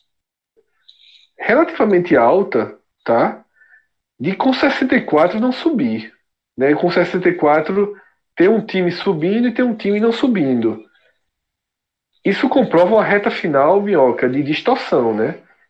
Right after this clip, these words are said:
Caso o Atlético vença o Sport, eu acho que, e o América faça a sua parte, mesmo que o Curitiba perca o jogo, a gente já tem um cenário aí que fugiu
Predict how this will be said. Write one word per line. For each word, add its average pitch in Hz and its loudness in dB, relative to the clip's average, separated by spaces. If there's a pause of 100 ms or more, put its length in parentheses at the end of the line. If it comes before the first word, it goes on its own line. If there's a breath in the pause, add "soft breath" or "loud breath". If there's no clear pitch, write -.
(120)
Caso 190 2
o - 4
Atlético 190 0
vença 190 -2
o - -2
Sport, 165 0 (600)
eu 139 2
acho 151 0
que, 175 -2 (380)
e 156 2
o 165 4
América 135 2
faça 143 -6
a - -10
sua 135 -2
parte, 135 2
mesmo 240 2
que 254 -4
o - -2
Curitiba 170 0
perca 170 0
o 127 0
jogo, 135 2 (560 soft breath)
a 127 2
gente 165 0
já 175 4
tem 180 0
um 180 -2
cenário 156 2
aí 127 2 (1160 soft breath)
que 156 -2
fugiu 185 4